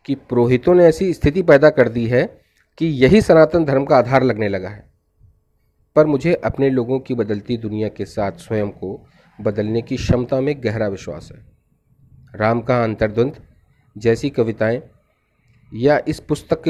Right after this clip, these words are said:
का लेखन, प्रकाशन मेरे इस विश्वास की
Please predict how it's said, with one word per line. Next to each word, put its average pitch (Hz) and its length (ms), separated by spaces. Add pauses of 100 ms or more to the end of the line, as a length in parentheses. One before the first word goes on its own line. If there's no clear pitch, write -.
(120)
का 143 160
लेखन, 123 500
प्रकाशन 127 640 (440)
मेरे 113 280
इस 120 180
विश्वास 104 420
की 117 180